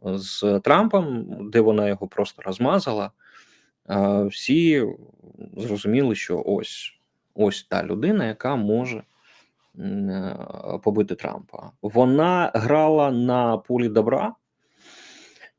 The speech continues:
а, вона намагалась знайти добре в людях, піднести це добре,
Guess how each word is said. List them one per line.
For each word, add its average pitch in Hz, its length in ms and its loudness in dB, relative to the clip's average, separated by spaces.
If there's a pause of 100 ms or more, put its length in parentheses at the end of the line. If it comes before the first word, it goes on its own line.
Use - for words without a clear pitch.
(440)
а, 117 280 2
вона 139 260 6
намагалась 147 760 4 (100)
знайти 139 400 0
добре 101 880 6 (360)
в 104 520 2
людях, 196 520 0
піднести 151 560 0
це - 220 -8
добре, 139 600 -6